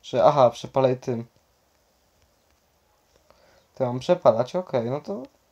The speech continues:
to dobra. Bezproblemowo. To tutaj kładzie-, kładziemy do piecyka. Tutaj do piecyka. Tutaj do piecyka.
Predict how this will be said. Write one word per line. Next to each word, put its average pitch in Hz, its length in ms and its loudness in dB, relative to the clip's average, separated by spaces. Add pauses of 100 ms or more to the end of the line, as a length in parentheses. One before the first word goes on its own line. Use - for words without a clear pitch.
to 214 100 -18
dobra. 120 400 -2 (1300)
Bezproblemowo. 139 920 -2 (1160)
To 127 120 -4
tutaj 139 280 2
kładzie-, 127 460 -2
kładziemy 127 340 -2
do 131 80 -4
piecyka. 139 880 2 (640)
Tutaj 120 280 -10
do 113 100 -10
piecyka. 127 920 -2 (440)
Tutaj 117 260 -10
do 117 120 -10
piecyka. 131 960 -2